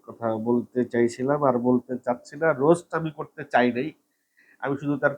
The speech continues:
কথাগুলোর রিয়াকশনটা দিছি। রোস্ট করলে কি হইতো, সেটা কোন পর্যায়ে চলে যেত, আমি জানি না। তো I hope,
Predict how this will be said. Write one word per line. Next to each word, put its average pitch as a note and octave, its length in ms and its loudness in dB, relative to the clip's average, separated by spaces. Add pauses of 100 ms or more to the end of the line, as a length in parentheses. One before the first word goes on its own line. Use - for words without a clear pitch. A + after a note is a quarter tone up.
কথাগুলোর C#3+ 540 4
রিয়াকশনটা D#3 840 4
দিছি। B2 380 -8 (1600)
রোস্ট F#3+ 300 10
করলে F#3 260 6
কি F3 200 -6
হইতো, D#3+ 360 -2
সেটা C3 580 0
কোন C#3 120 -14
পর্যায়ে C3+ 380 -2
চলে C3 180 -4
যেত, B2+ 240 0
আমি A2+ 280 -2
জানি A2+ 200 -4
না। C3+ 180 -4 (880)
তো B2+ 80 -2
I B2+ 240 4
hope, F#3 260 8